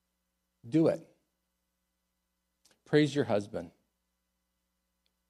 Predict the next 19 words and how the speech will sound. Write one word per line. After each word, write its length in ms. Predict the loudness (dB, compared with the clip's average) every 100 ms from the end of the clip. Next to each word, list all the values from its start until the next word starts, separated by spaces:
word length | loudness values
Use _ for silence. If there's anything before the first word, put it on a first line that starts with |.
| _ _ _ _ -2
Praise 240 | 0 0
your 100 | -4
wife. 320 | -6 -12 -18 -20 _ _ _ _ _ _ _ _ _ _ _ _ _ _ _ -12
You, 160 | -10 -10 _ -20 _ -20 -4
<laughs> 120 | -4 -4 -14 _ _ -8
some 220 | -2 0
of 60 | 2
you, 240 | 2 2
you 240 | 0 -2
were 120 | -2 -4
fighting 400 | -2 0 2 0
with 160 | -2
your 80 | -6
kids 280 | -4 -4 -4
on 40 |
the 80 | -6
way 160 | -4 -6
to 80 |
church. 400 | -8 -10 -12 -14